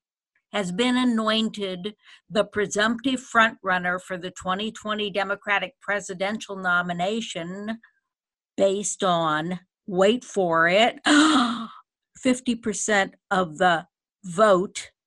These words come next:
quote unquote, from Nevada. Welcome to the Reimagine America Radio Hour. I'm a businesswoman, not a politician. I solve problems.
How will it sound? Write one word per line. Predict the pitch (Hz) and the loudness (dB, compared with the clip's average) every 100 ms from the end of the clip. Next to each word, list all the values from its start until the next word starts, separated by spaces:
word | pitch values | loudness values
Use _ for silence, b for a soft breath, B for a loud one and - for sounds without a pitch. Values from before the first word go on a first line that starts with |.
| _ | _
quote | - 196 165 | 2 2 2
unquote, | 165 170 147 - 170 160 185 - b b _ _ _ _ _ _ | -2 -2 -2 -2 -2 -2 -4 -8 b b _ _ _ _ _ _
from | _ - 190 185 175 - _ | _ 0 2 2 -6 -12 _
Nevada. | 185 196 170 180 160 - - - _ _ _ _ _ _ _ _ _ _ _ _ _ _ _ _ _ _ - B B B | -4 -2 2 4 2 0 -12 -14 _ _ _ _ _ _ _ _ _ _ _ _ _ _ _ _ _ _ -20 B B B
Welcome | 185 185 233 262 254 208 170 | -12 -2 2 2 2 -6 -6
to | - 202 | -8 -8
the | 185 | -8
Reimagine | 180 208 202 190 180 180 190 185 | -8 -6 -4 -4 -4 -4 -8 -8
America | 180 165 165 156 170 | -8 -4 -4 -4 -10
Radio | 160 160 165 160 156 151 | -10 -10 -10 -10 -12 -10
Hour. | 151 - 185 _ _ _ _ _ - | -12 -14 -20 _ _ _ _ _ 4
I'm | 269 320 | 4 4
a | 226 | 0
businesswoman, | 147 214 196 202 185 - 180 165 165 | 0 0 0 -6 -8 -6 -6 -6 -4
not | 175 190 180 | 2 2 2
a | |
politician. | 185 185 175 170 165 - 170 - 151 156 B B - | 0 0 0 -2 -8 -10 -8 -8 -8 -10 B B -2
I | |
solve | 427 - 302 254 240 - | -2 2 6 8 6 2
problems. | 208 170 160 156 147 - | 4 4 2 -6 -12 -14